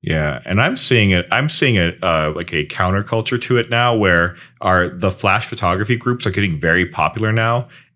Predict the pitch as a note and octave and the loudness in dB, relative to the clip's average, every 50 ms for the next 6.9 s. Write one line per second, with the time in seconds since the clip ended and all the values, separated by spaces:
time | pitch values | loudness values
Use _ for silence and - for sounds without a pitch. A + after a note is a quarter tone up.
0 | - F#2 F2 F2 F2 E2+ - G2 F#2 F#2 F#2+ G2 G2+ F#2 F2+ F#2+ F#2+ F#2 F#2 F2 | -2 0 0 0 0 0 0 0 2 2 2 2 0 -2 -2 -2 -2 -2 0 0
1 | F2+ F#2+ G2 A2+ A2 - - - G#2 F#2+ F#2+ G2 - - F#2 F2 - - F#2+ F2 | 2 2 2 0 0 -4 -4 -4 -2 -2 -2 -2 -4 -4 -4 -4 -4 -4 -4 -4
2 | D#2+ D#2+ D#2+ - D#2 F2 E2+ D#2+ F2 E2+ - - E2+ E2 D#2 C#2+ - - A2 A2 | -4 -4 -4 -4 -4 -2 0 0 0 -2 -2 -4 -4 -2 -2 -4 -4 -4 -2 0
3 | A2 G#2+ G#2+ G#2+ G#2+ - - F2 E2+ D#2+ D#2+ D#2+ E2 F2+ F#2 F2+ F2 F2 F2+ F2 | 0 2 2 2 0 0 -2 -4 -2 -2 -2 -2 -2 -2 -2 0 0 0 -2 -2
4 | F#2 F2+ F2 F#2+ F2 E2 D#2+ D#2+ F2 E2 E2+ F2 E2+ E2+ D#2+ D#2 - - D#2 D2 | -4 -2 0 0 0 0 0 0 0 0 2 2 0 0 -2 -4 -6 -6 -6 -6
5 | D2 D2 - - - - _ _ - D#2+ D2 - - - - D#2+ D#2 D#2 D2+ D2 | -6 -8 -12 -16 -20 -20 _ _ -4 -2 -2 -4 -4 -4 -4 -2 -2 -2 -4 -4
6 | D#2+ G2 G#2 A2+ A2 - - D#2+ D#2+ D#2+ D#2 F2+ E2+ E2+ E2+ E2+ F2 D#2+ | -2 0 0 0 0 0 -2 -4 -4 -4 -2 -2 -2 -2 -2 -2 -4 -6